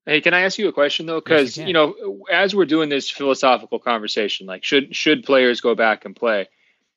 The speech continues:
Speaker 1: I flip it around. Would you be comfortable going to an N B A game right now? Let's say fans were allowed. Like, would you feel comfortable and safe going to an N B A game, N B A game? And I think if the answer is no, why are we asking the players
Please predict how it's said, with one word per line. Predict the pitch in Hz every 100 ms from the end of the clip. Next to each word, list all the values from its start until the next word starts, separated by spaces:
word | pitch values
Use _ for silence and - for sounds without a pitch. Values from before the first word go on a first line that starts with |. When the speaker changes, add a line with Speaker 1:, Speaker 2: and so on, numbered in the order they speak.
| -
Speaker 1:
I | 196
flip | 226 226 175
it | 151
around. | 135 131 104 113 110 - -
Would | 135 135
you | 139 208
be | 220
comfortable | 180 170 165 175 160 175 180 151
going | 127 131 147
to | 135 139
an | 123
N | 123
B | 127
A | 123
game | 113 123 120
right | 120
now? | 117
Let's | 120 127
say | - 147
fans | - 113 117 113
were | 113 110
allowed. | 98 92 - - _ -
Like, | 110 110
would | 117 117
you | 139
feel | 135 143 123
comfortable | - 127 123 120 120
and | 107
safe | - 117 117 - -
going | - 113 123 117
to | 127
an |
N | 127 120
B | 117
A |
game, | 123 127 143
N | 143 123
B | 127
A | 120
game? | 117 120 135
And | 123
I | 117
think | 170 156
if | -
the | 127
answer | 156 - 139
is | 110
no, | 117 147 139 113 113 113 _ _ _ _ _ _ _
why | - 117 127 160
are | 151
we | 143
asking | 131 131 - 135 120 120
the |
players | 104 123 123 117 104 -